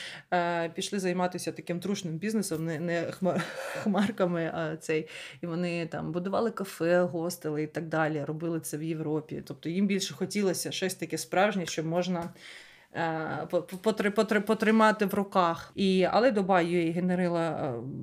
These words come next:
е, гроші, і вони вирішили, що там буде найманий менеджмент. Тобто ти приходиш на три, чотири, п'ять років, в тебе є якась функція, і, е,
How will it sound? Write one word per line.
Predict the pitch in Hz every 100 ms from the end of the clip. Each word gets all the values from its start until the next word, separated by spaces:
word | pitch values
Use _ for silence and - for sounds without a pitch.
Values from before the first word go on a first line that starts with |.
| 120
е, |
гроші, | 185 196 285 - 233
і | 190 233
вони | 262 202
вирішили, | 180 214 240 196 165
що | 156
там | 190 202
буде | 170 170 180 170
найманий | 180 170 170 170 165 147
менеджмент. | 160 160 156 151 139
Тобто | - 311 320
ти | -
приходиш | 226 226 247 339 349 311 -
на | 202 185
три, | 165 185 214 202 202
чотири, | - - 180
п'ять | 175 - 170 202
років, | 233 269
в | 262
тебе | 214 190
є | 180 185
якась | 170 151 -
функція, | 220 269 320 339 311 320 - - - - 196 -
і, | 226 240
е, | 240 208 196 180 170 170 170